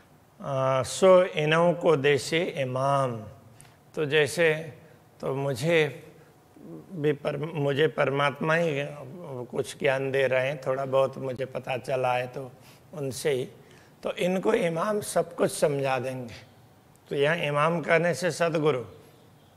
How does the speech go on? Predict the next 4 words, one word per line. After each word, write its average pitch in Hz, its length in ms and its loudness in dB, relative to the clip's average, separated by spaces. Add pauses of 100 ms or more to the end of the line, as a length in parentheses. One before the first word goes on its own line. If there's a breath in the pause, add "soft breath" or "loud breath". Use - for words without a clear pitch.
(1080 loud breath)
आखिर 170 420 6
बड़ाई 151 420 8
इन्हों 160 360 4
की, 151 460 -2